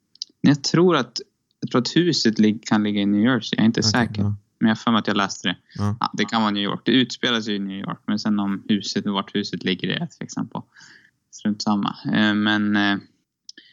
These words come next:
Speaker 1: det är häftigt i alla fall hur de har byggt det, liksom varje, ja, men alla sets egentligen i, i det riktiga huset. Och det var för att skådespelarna skulle liksom kunna komma dit och känna sig som hemma på något sätt.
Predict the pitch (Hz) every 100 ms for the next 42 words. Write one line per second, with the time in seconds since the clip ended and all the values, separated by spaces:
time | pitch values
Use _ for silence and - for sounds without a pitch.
0 | _ - 117 120 113 - 110 107 104 104
1 | 104 104 113 110 - 107 104 104 101 101
2 | 101 - _ _ - 107 107 101 101 -
3 | 104 - - 110 101 95 98 98 95 98
4 | 95 _ _ - 101 101 98 - 98 110
5 | 104 - - - 107 104 104 104 - 101
6 | - - _ _ _ _ - - 104 101
7 | - - - - - - 57 53 - -
8 | - - 101 98 101 98 95 - 110 _
9 | _ _ _ - - 101 98 101 - -
10 | 101 101 - - 98 104 113 - 127 113
11 | - 110